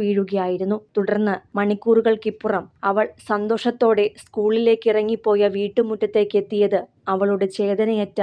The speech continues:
മൃതദേഹമായിരുന്നു. ഇടിയുടെ ആഘാതത്തിൽ ഗുരുതരമായി അപകടം സംഭവിച്ച ഹേസലിന്റെ ആ കുഞ്ഞു മുഖം കണ്ടാൽ അത് ആ കുഞ്ഞു തന്നെയാണോ എന്ന് പോലും സംശയം തോന്നും. അത്രത്തോളം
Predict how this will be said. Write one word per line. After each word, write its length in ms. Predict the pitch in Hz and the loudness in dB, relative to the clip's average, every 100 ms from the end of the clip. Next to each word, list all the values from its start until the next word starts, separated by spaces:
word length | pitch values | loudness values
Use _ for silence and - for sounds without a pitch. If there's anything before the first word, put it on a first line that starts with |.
| 185 _ | -4 _
മൃതദേഹമായിരുന്നു. 920 | 196 190 190 202 196 185 180 180 185 233 - _ 208 | -2 0 0 0 -2 -6 -6 -4 -6 -8 -12 _ -2
ഇടിയുടെ 380 | 190 226 214 208 202 | 2 4 6 4 2
ആഘാതത്തിൽ 500 | 196 - 214 214 208 175 - - | -2 -4 -4 -2 0 -2 -6 -2
ഗുരുതരമായി 600 | 240 233 277 285 277 254 262 214 | 0 2 2 2 2 0 -2 -2
അപകടം 380 | 208 226 240 254 - | 0 0 0 -2 -2
സംഭവിച്ച 460 | 240 214 214 214 226 - - | -4 -4 -6 -4 -6 -6 0
ഹേസലിന്റെ 580 | 220 220 - 247 233 226 - 208 | 4 4 2 2 2 0 -2 -4
ആ 20 | 220 | -2
കുഞ്ഞു 280 | 220 208 247 226 | -2 0 2 0
മുഖം 240 | 208 220 226 226 | -2 -4 -4 -2
കണ്ടാൽ 300 | 208 208 175 - - | 0 0 -2 -6 -4
അത് 120 | 214 220 | 0 0
ആ 20 | 220 | -2
കുഞ്ഞു 220 | 220 214 226 | -2 -2 0
തന്നെയാണോ 520 | 214 226 226 208 220 240 | 0 0 0 -2 0 0
എന്ന് 160 | 226 214 208 | 0 0 0
പോലും 260 | 202 196 190 | 0 -2 -4
സംശയം 460 | 196 196 - 220 185 190 | -4 -4 -4 -4 -2 -2
തോന്നും. 260 | 185 196 - _ - | -2 -4 -6 _ -8
അത്രത്തോളം 580 | 196 - 226 226 220 220 | -4 -2 -2 0 0 -2